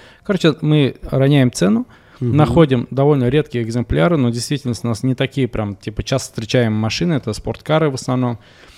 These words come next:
Speaker 1: И их перепродаем с наценкой десять-пятнадцать процентов в течение
Speaker 2: Здесь же
Speaker 1: двух-трёх
Speaker 2: продаёте?
Speaker 1: месяцев. Здесь же и продаём,
Speaker 2: Мгм.
Speaker 1: внутри рынка. То есть никуда не отправляем, не сдаём в аренду и так далее. Это купля-продажа авто. Сейчас у нас где-то восемь-девять автомобилей, которые как бы в обороте.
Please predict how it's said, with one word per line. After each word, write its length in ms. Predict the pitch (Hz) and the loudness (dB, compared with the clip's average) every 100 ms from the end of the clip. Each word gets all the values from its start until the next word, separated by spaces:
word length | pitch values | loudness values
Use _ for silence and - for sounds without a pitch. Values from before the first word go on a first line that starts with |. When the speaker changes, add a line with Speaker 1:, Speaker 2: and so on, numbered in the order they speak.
| - - | -20 -8
Speaker 1:
И 260 | 175 220 208 - - | 0 2 0 -4 -2
их 180 | 175 - - - | -2 -2 -6 2
перепродаем 480 | 143 139 131 156 | 2 2 2 2
с 80 | 175 | 0
наценкой 380 | 123 - 175 131 | -2 -2 -2 0
десять-пятнадцать 540 | 120 143 - 120 131 | -2 -2 -6 -6 -6
процентов 400 | - - - - | -6 -8 -8 -8
в 40 | 123 | -4
течение 200 | 123 151 | 2 4
Speaker 2:
Здесь 80 | 123 | 4
же 40 | |
Speaker 1:
двух-трёх 180 | 151 110 | 2 2
Speaker 2:
продаёте? 220 | 113 110 | 4 4
Speaker 1:
месяцев. 120 | 104 | 4
Здесь 160 | 120 170 | 2 2
же 100 | 151 | 2
и 40 | |
продаём, 400 | 135 123 117 107 104 | 0 0 2 2 2
Speaker 2:
Мгм. 40 | |
Speaker 1:
внутри 320 | 113 110 143 | 0 2 2
рынка. 280 | 131 113 104 | 2 0 -2
То 60 | - | -6
есть 160 | 107 | -2
никуда 260 | 139 147 156 | 0 4 4
не 100 | 151 | 2
отправляем, 500 | - 127 117 110 110 | 0 -4 -4 -4 -2
не 100 | 139 | -2
сдаём 300 | 131 139 120 | 2 2 4
в 40 | |
аренду 300 | 113 139 151 | 2 2 -2
и 40 | 120 | -4
так 140 | 117 | -6
далее. 200 | 101 90 | -8 -8
Это 140 | 101 - | -10 -6
купля-продажа 680 | 165 156 151 113 110 127 - | -4 -4 -4 -4 -4 -4 -6
авто. 280 | 123 - - - _ _ _ _ _ _ - | -6 -8 -16 -20 _ _ _ _ _ _ -4
Сейчас 280 | - 170 | -2 0
у 40 | 139 | 0
нас 80 | 113 | 0
где-то 200 | 131 123 | 0 2
восемь-девять 500 | 143 - 123 135 117 | 2 4 4 4 2
автомобилей, 560 | - 120 113 127 185 | -2 0 0 0 -2
которые 460 | 190 165 - 143 131 | -2 -2 0 -2 -2
как 140 | - 117 | -6 -6
бы 80 | |
в 80 | 120 | -4
обороте. 540 | 120 120 127 120 113 | 0 2 0 -2 -6